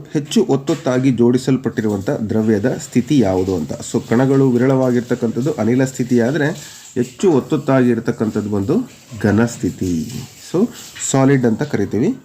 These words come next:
ಘನ ಸರಿಯಾದ ಉತ್ತರ. ಇನ್ನ ಎಸ್ ಐ ಪದ್ಧತಿಯಲ್ಲಿ ದ್ರವ್ಯದ ಮೂಲಮಾನ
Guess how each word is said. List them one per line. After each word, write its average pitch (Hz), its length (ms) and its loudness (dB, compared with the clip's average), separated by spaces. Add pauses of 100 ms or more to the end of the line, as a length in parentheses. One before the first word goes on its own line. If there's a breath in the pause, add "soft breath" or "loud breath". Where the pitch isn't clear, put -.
(140)
ಘನ 104 180 2 (340)
ಸರಿಯಾದ 101 340 0 (260)
ಉತ್ತರ. - 220 -6 (2250)
ಇನ್ನ 180 120 8 (100)
ಎಸ್ 151 200 2
ಐ 208 80 4
ಪದ್ಧತಿಯಲ್ಲಿ 165 560 0
ದ್ರವ್ಯದ 135 540 2 (140)
ಮೂಲಮಾನ 113 480 2